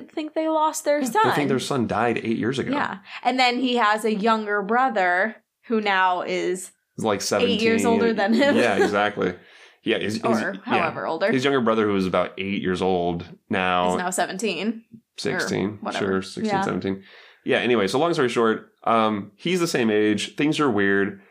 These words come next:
Speaker 2: Something's going on. He's just transported through time, has no memory of the last eight years. He's still the same age.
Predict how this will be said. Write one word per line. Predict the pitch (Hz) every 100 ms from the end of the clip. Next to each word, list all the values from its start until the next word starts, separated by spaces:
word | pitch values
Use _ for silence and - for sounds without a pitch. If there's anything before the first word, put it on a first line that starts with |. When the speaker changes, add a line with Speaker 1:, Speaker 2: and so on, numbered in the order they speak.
| _ _ _ _
Speaker 2:
Something's | - 151 165 147
going | 135 107
on. | 101 98 98
He's | 98 135 143 143
just | 135 -
transported | - 123 117 117 123 113 98
through | 110
time, | 101 101 98
has | 101 98
no | 107 123 156
memory | 135 123 117
of | 104
the | 95
last | 92 98 98
eight | 104 110
years. | 101 98 92 -
He's | - 117 113
still | - 120
the |
same | 160 175 139
age. | 104 107 -